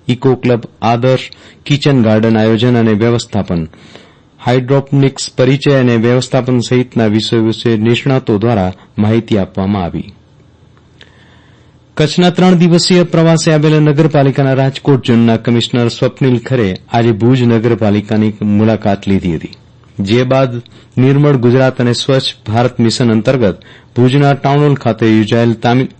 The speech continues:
તાલીમ શિબિરમાં પ્રાદેશિક કમિશનરે શિબિરના અધ્યક્ષ સ્થાનેથી જરૂરી માર્ગદર્શન પૂરું પાડ્યું હતું. ઝીરો વેસ્ટ ઇવેન્ટ વિષય પર ભાર મુકાયો હતો અને પર્યાવરણની રક્ષા અને સ્વચ્છતા અંગે ચર્ચા કરવામાં આવી હતી.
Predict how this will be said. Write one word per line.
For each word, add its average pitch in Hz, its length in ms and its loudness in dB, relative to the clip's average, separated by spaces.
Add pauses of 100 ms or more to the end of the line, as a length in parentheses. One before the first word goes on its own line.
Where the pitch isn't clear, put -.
તાલીમ 131 260 2
શિબિરમાં 113 560 0 (280)
પ્રાદેશિક 123 580 -2
કમિશનરે 117 540 -2 (160)
શિબિરના 131 480 0
અધ્યક્ષ 120 280 -2
સ્થાનેથી 107 480 -2 (120)
જરૂરી 127 360 2
માર્ગદર્શન 110 720 -2
પૂરું 107 320 -2
પાડ્યું 87 320 -4
હતું. 80 160 -10 (440)
ઝીરો 123 340 2
વેસ્ટ 123 420 -2
ઇવેન્ટ 123 400 0
વિષય 120 360 -4
પર 101 300 -2 (260)
ભાર 104 240 -2
મુકાયો 90 420 -2
હતો 82 220 -12 (340)
અને 110 140 0
પર્યાવરણની 131 600 0
રક્ષા 123 340 -2
અને 120 140 0
સ્વચ્છતા 117 480 -4
અંગે 104 300 0
ચર્ચા 107 460 -4
કરવામાં 92 420 -2
આવી 80 180 -6
હતી. - 240 -12